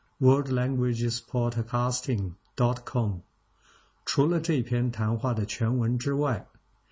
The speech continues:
还有一页练习，帮助你学习汉语。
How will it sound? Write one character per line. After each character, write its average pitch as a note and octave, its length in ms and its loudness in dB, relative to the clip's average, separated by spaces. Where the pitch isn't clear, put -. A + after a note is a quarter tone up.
还 - 200 2
有 A2 220 2
一 A2 200 0
页 B2+ 160 0
练 C#3 340 0
习， F#2 340 -10
帮 E3+ 220 4
助 E3+ 120 0
你 G2 220 0
学 A#2+ 300 0
习 B2 240 0
汉 A#2 300 -2
语。 E2+ 200 -8